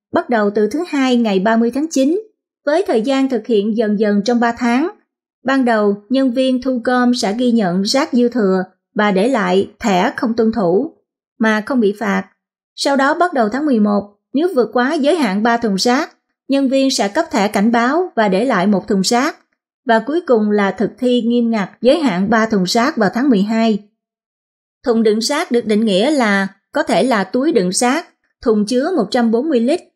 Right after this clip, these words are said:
hoặc là vật dụng cồng kềnh được quy định trong các thông số về kích thước và trọng lượng được nêu trong quy chế quản lý chất thải rắn. Nhân viên cho biết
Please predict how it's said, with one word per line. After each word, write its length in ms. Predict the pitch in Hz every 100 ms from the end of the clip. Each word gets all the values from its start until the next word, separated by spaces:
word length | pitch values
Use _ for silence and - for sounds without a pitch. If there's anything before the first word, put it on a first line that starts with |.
| _
hoặc 140 | 226 220
là 120 | 208
vật 200 | 202 202
dụng 260 | 208 190 214
cồng 280 | 220 202 196
kềnh 320 | 202 196 196
được 140 | 196 214
quy 100 | 226
định 320 | 190 180 202
trong 200 | 233 214
các 200 | 285 311
thông 200 | 285 226
số 420 | 226 240 240 320 240
về 120 | 208
kích 240 | - 302
thước 240 | 285 302 359
và 140 | 214 185
trọng 220 | 185 180
lượng 260 | 185 180
được 180 | 190 180
nêu 320 | 214 226 220
trong 360 | 220 214 208 208
quy 160 | 233 226
chế 300 | 233 233 320
quản 160 | 208 175
lý 300 | 220 277 330
chất 140 | 311 320
thải 200 | - 185
rắn. 320 | 226 220 320 - _ _ _ _ _ _ _ _ 294
Nhân 200 | 302 277
viên 180 | 294
cho 140 | 285 277
biết 220 | 311